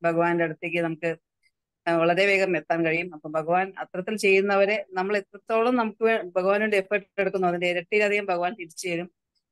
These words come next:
ഭഗവാന്റെ ഓരോരോ ലീലകളും വളരെ മനോഹരമാണ്. നമുക്കെല്ലാം വളരെ ഇമ്പോർട്ടന്റ് മെസ്സേജുകളാണ് അതിലുള്ളത്. എങ്ങനെയാണ് നമ്മൾ ലൈഫിൽ ഫോളോ ചെയ്യേണ്ട കാര്യങ്ങളല്ലാതെ ഭഗവാൻ വേറൊന്നും നമുക്ക് തരുന്നില്ല. അതെല്ലാം, ആ, വളരെ നന്നായിട്ട്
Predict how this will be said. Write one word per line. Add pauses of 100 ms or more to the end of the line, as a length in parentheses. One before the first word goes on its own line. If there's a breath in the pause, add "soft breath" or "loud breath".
(120)
ഭഗവാന്റെ
ഓരോരോ
ലീലകളും (260)
വളരെ
മനോഹരമാണ്. (480)
നമുക്കെല്ലാം
വളരെ
ഇമ്പോർട്ടന്റ്
മെസ്സേജുകളാണ്
അതിലുള്ളത്. (220)
എങ്ങനെയാണ്
നമ്മൾ
ലൈഫിൽ
ഫോളോ
ചെയ്യേണ്ട
കാര്യങ്ങളല്ലാതെ
ഭഗവാൻ
വേറൊന്നും
നമുക്ക്
തരുന്നില്ല. (520 soft breath)
അതെല്ലാം,
ആ,
വളരെ
നന്നായിട്ട്